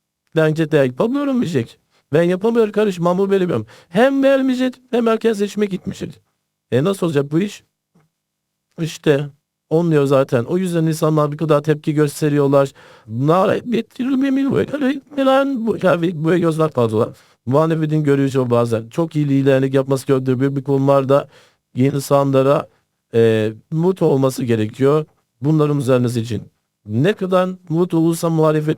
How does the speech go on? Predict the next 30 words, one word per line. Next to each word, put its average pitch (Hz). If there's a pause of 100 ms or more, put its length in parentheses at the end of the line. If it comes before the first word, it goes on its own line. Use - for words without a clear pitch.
bu 147
konuları 160 (220)
gerçek 127
anlamda 160
çözeceğini 151
insanlara 156
inandırırsa 180 (360)
muhalefet 127
bunları 170
yaptıkça 160 (140)
hükümet 170
de 185 (420)
"Evet 170
biz 196
de 196
yaparız." 160
deyip 196 (160)
onlar 170
da 226
o 214
sefer 160
düzenlemeyi 131
yapar. 120
Bu 156
işten 185
çağrıda 160
çıkan 214 (300)
milletin 165
kendisi -
oldu. 151